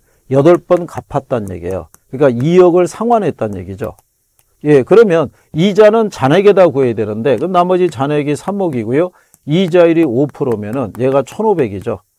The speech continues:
그럼 이자 천오백, 원금 이천오백 합하면 사천이죠. 그죠?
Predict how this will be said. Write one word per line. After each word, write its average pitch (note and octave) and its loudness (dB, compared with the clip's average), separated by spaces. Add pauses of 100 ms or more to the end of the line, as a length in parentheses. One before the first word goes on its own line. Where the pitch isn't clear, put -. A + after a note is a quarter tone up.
(260)
그럼 G#3 4
이자 F3+ 2
천오백, F#3 0
원금 D#3+ 0
이천오백 C#3+ -4
합하면 B2+ -8
사천이죠. A2+ -10 (1900)
그죠? C#3+ -2